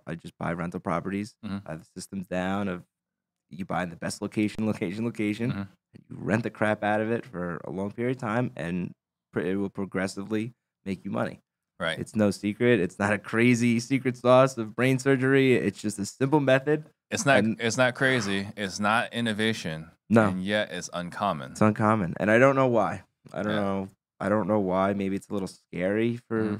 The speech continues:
Speaker 1: for agents or newer investors, but I did it right away and I got the nerves out
Speaker 2: Right. But I wanna
Speaker 1: quickly.
Speaker 2: touch on this. You're still showing properties.
Speaker 1: Yes, I am.
Speaker 2: That's very
Speaker 1: Yeah.
Speaker 2: different.
Speaker 1: Mm-hmm.
Speaker 2: Typically, right, you get to a point where, like, you hire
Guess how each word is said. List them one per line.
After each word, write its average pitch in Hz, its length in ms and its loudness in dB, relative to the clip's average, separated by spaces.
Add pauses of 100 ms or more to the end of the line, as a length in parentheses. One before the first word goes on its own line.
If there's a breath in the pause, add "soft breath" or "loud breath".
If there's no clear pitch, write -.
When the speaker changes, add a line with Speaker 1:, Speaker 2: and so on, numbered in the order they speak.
Speaker 1:
for 110 400 -6
agents 117 560 -4
or 98 320 -10 (580)
newer 117 320 2
investors, 127 520 -2
but - 280 -6
I 92 120 -4
did 104 160 -4
it 78 100 -6
right 92 220 -2
away 95 400 -2
and 90 80 -6
I 87 80 -8
got 87 260 -6
the 92 60 -10
nerves 85 320 -8
out 85 320 -8 (280)
Speaker 2:
Right. 82 220 -4
But 90 80 0
I 98 40 6
wanna 131 200 4
Speaker 1:
quickly. 90 160 -2
Speaker 2:
touch - 80 -6
on 82 140 -2
this. 69 220 -10 (360)
You're 101 360 2
still 101 260 -4
showing 80 320 -4
properties. 69 560 -6 (400)
Speaker 1:
Yes, 101 200 -2
I - 40 -10
am. - 160 -10 (420)
Speaker 2:
That's 92 160 -4
very 113 200 0
Speaker 1:
Yeah. 113 180 0
Speaker 2:
different. 82 400 -4
Speaker 1:
Mm-hmm. 113 240 -2
Speaker 2:
Typically, 87 600 -4
right, 78 220 -6
you 80 80 -8
get 85 140 -8
to - 60 -10
a 76 40 -10
point 92 380 -6
where, 69 140 -10
like, 62 140 -12
you 67 120 -16
hire 90 420 -2